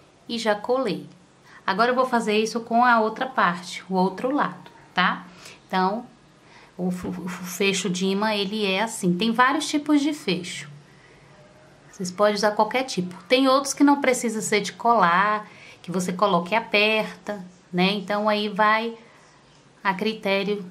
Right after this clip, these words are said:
de cada um de vocês, tá? Eu, como tenho esse fecho aqui, eu achei que vai ficar legal com essa pulseira, então eu vou usar esse fecho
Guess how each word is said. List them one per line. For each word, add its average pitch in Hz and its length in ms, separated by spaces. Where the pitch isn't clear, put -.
de 180 140
cada 196 340
um 202 120
de 202 100
vocês, - 720
tá? 214 240
Eu, 277 180
como 269 240
tenho 220 200
esse 196 200
fecho 180 340
aqui, 220 260
eu 240 80
achei 220 320
que 180 100
vai 190 120
ficar 180 260
legal 175 400
com 214 180
essa 185 180
pulseira, 220 600
então 208 260
eu 208 60
vou 214 200
usar 196 480
esse 185 220
fecho 190 480